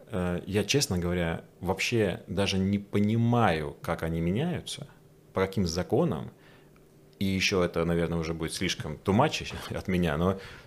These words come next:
порой мне даже хочется как бы, типа, в этом не разбираться, чтобы не поощрять. Вот сейчас странно, я такой опять какую-то корону себе одеваю, да, не поощрять это поведение. Ну, мы, мы щас, ну, окей, давай на живых примерах. Э,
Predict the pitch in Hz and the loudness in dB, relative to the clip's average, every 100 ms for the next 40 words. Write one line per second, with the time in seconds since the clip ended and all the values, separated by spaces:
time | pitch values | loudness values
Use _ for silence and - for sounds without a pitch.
0 | - 95 110 104 95 98 - - 107 104 | 4 6 8 8 8 6 2 2 4 4
1 | - 95 90 90 92 92 87 - - - | 2 0 0 0 2 2 0 -8 -14 -8
2 | 98 92 85 - - - 95 104 95 95 | -2 -2 -2 -10 -18 -2 2 4 4 4
3 | 90 104 120 - - 92 98 107 113 113 | 4 4 4 0 -2 0 4 2 4 8
4 | 104 98 - 110 110 82 - - - 87 | 8 6 2 6 4 4 -6 -10 -8 -4
5 | - - - 101 98 80 78 80 - - | 0 2 4 4 4 2 -2 -4 -6 -6
6 | 80 76 - 73 85 - - 85 85 - | -4 -4 -6 -6 -6 -8 -10 -8 0 4
7 | 214 175 95 87 87 95 92 78 76 110 | 4 4 -2 -2 0 2 2 0 -2 -4
8 | 131 - - 101 113 113 104 - 110 87 | -4 -8 -2 4 4 6 4 4 0 0
9 | 82 80 82 82 87 107 120 117 117 113 | -2 -6 -4 -2 2 2 2 4 2 2
10 | - 85 110 - - - 78 76 - - | -4 -6 -8 -8 -12 -8 -8 -8 -16 -16
11 | - 69 67 87 90 82 85 90 113 151 | -16 -12 -4 0 2 4 4 4 6 6
12 | 165 - - - - - - 92 90 87 | 6 4 -2 -18 -18 -20 -8 -2 0 0
13 | 82 82 82 | 0 -2 -4